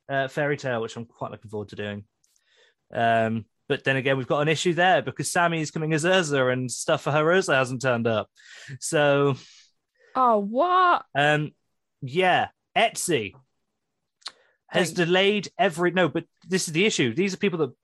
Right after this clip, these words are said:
Speaker 1: bu-, uh, ordered stuff months in advance. Etsy in the last week have delayed so many things till mid-November.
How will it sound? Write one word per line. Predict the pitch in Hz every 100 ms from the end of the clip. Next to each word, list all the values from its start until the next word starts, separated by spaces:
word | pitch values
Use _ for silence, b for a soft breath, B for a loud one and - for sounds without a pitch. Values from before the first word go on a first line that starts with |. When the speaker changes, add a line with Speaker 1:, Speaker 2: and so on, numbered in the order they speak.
| -
Speaker 1:
bu-, | 190
uh, | 156 151 165
ordered | 190 170 -
stuff | 139 151
months | 175 175 -
in | 139
advance. | 165 156 117 - B B B
Etsy | 175 - 185
in | 160
the | 147
last | 160 170 - 143
week | 143 196 - -
have | 143 139
delayed | 147 143 135 -
so | - 165
many | 151 143
things | 156 139 -
till | 143
mid-November. | 131 139 135 123 110 104